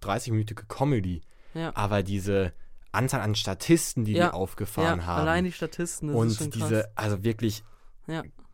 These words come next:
Speaker 1: Bilder, die nicht günstig
Speaker 2: Nee.
Speaker 1: aussehen, das finde ich, ähm,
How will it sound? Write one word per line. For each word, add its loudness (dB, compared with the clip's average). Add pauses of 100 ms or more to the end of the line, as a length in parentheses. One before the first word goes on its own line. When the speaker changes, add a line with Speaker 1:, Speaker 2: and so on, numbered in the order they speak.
Speaker 1:
Bilder, 8
die 4
nicht 2
günstig 2
Speaker 2:
Nee. -6
Speaker 1:
aussehen, 2 (800)
das 0
finde 2
ich, 0
ähm, 2